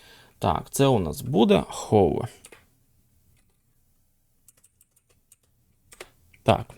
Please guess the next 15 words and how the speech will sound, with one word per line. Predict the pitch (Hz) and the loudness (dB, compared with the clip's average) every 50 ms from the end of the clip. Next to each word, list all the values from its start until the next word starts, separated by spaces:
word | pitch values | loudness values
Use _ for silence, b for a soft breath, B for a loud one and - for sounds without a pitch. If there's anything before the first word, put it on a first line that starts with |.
| - - | 0 4
добре. | 165 - - 208 135 196 220 - - B B B B B B | 6 6 8 6 6 4 2 0 -6 B B B B B B
Закриваємо | 123 123 120 - - 127 113 107 98 92 90 90 92 92 95 | 2 2 2 4 4 4 4 6 6 4 4 2 0 -2 -2
дужки. | 101 127 143 - - - 269 285 226 190 - - | -2 -2 -4 -4 0 2 2 2 2 0 -2 -2
І | 247 262 277 262 | 0 0 2 2
що | - - - - 214 233 | 0 0 2 4 4 6
ми | 220 156 120 | 6 4 4
будемо | 123 135 160 165 147 131 113 101 | 4 2 4 4 4 4 2 2
тут | - - 151 - - - - | 2 2 2 2 0 0 2
робити? | - 123 127 135 135 117 107 85 - - 98 - b b b b b b | 4 6 6 6 6 6 4 2 2 -2 -6 -6 b b b b b b
Ми | 147 160 165 | 6 8 8
використаємо | 143 131 120 - 117 110 110 - - 113 110 107 | 8 8 8 6 4 4 4 4 2 4 4 4
background | 110 113 143 143 131 123 107 98 98 110 120 - | 4 4 4 6 8 6 6 6 4 2 -2 0
color. | - 180 190 220 226 - - _ _ _ _ _ _ _ _ _ _ _ _ _ _ _ _ _ _ _ b b b b b b b b _ - | 4 4 6 6 6 2 0 _ _ _ _ _ _ _ _ _ _ _ _ _ _ _ _ _ _ _ b b b b b b b b _ 2
Так, | 127 120 104 92 120 | 4 4 4 4 2
зробимо, | 123 131 160 180 208 202 170 170 165 156 147 139 131 131 135 135 127 123 120 123 | 2 4 6 6 6 6 4 4 4 4 6 6 6 6 8 8 8 8 6 6